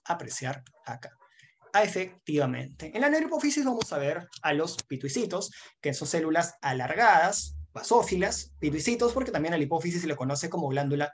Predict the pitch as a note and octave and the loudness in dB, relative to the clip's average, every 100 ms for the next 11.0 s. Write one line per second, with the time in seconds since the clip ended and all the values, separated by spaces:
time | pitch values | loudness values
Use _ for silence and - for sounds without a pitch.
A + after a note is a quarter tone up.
0 | - A#2+ A#2+ G3+ F3 F#3+ - - A#2 F3 | -8 -10 2 4 4 -2 -8 -16 -8 0
1 | A#3+ G3 E4 - - - - - _ - | 4 6 4 -6 -20 -20 -20 -20 _ 0
2 | D#4 F#4 - _ - F#3+ G#3+ G#3+ A#3 C4 | 2 2 -2 _ 2 2 2 -2 -4 -4
3 | - G#3 G#3 B3 F3+ C#3+ - _ _ _ | -4 -4 -2 -2 0 -2 -6 _ _ _
4 | _ - B3+ A#3 - B3+ - _ - - | _ -2 0 2 -2 -4 -6 _ -12 -2
5 | G#3+ G3+ D#3 C#3 D#3+ C#3 B2 - - - | 0 2 0 2 2 2 -2 -8 -10 -12
6 | _ - - A3+ A#3+ A#3+ G#3+ G#3 A3 A#3 | _ -4 2 4 4 2 2 2 2 2
7 | C#4+ E4 D#3 F#3 F#3 A#3 - _ _ _ | 0 -2 0 2 2 0 -6 _ _ _
8 | _ _ _ _ _ - - - - _ | _ _ _ _ _ -20 -20 -20 -20 _
9 | _ _ _ - E3+ E3 F3 F3 F3 D#3+ | _ _ _ -2 2 4 6 4 2 -2
10 | D#3+ G3+ G3+ G#3 F#3 G3 G3 G#3+ C4 - | -2 0 0 0 2 4 4 2 0 -6